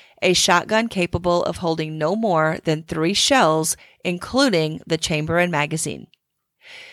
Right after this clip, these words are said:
Make sure you are not hunting over bait. It is your responsibility to look for bait in the area that you're hunting. Being unaware of baiting is not a defense to prosecution.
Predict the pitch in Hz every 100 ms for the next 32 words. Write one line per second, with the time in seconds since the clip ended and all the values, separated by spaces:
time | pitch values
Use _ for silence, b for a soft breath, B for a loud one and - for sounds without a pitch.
0 | B 190 180 - - 208 240 254 180 165
1 | 165 165 - 175 254 202 175 - 156 165
2 | 165 214 185 - - b b b b b
3 | 180 175 160 170 175 196 226 - 214 226
4 | 233 269 285 175 156 160 185 180 175 -
5 | 196 170 208 202 160 - 165 165 160 156
6 | 156 175 190 170 - 156 185 247 - 151
7 | - _ _ B B B B - 196 196
8 | 220 - 196 202 196 277 202 175 - 160
9 | 165 247 233 170 160 160 170 160 165 156
10 | 170 165 233 254 156 147 - - 156 151
11 | - - 147 - -